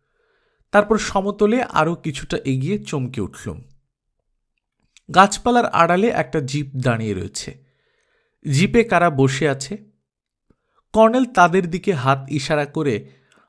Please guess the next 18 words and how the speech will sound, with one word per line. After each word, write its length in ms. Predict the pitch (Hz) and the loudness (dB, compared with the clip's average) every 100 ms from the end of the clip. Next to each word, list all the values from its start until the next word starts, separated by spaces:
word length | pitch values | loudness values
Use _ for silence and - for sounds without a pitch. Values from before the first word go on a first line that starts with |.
| _ - | _ 0
আমার 280 | 180 202 | 4 4
হাত 240 | 170 151 147 | 4 2 2
ধরে 340 | 135 165 175 131 - | 0 -2 -2 -4 0
হিড়হিড় 360 | 175 165 185 | 4 4 2
করে 260 | 180 175 180 | 0 -2 -2
টেনে 400 | 175 151 180 160 | -2 -4 -4 -8
ঝোপে 360 | - 127 131 | -4 -4 -2
ঢুকলেন। 480 | 104 113 - 90 73 - _ _ _ _ _ _ _ _ - | -4 -6 -8 -12 -14 -18 _ _ _ _ _ _ _ _ 0
তারপর 320 | 180 180 180 - | 2 2 -4 -6
ফিসফিস 420 | 180 - - 170 | -8 -6 -8 -6
করে 180 | 175 170 | -4 -2
বললেন, 500 | 170 170 127 90 - _ _ _ _ _ _ _ _ | -2 -2 -4 -6 -16 _ _ _ _ _ _ _ _
"এবার 260 | 110 117 139 | -4 -2 -2
হামাগুড়ি 480 | 113 113 131 135 139 | -2 -2 2 2 4
দিয়ে 160 | 139 | 4
এগোতে 240 | 135 135 143 | 4 2 2
হবে 160 | 139 | 0
জয়ন্ত, 340 | 127 113 98 | 0 -4 -6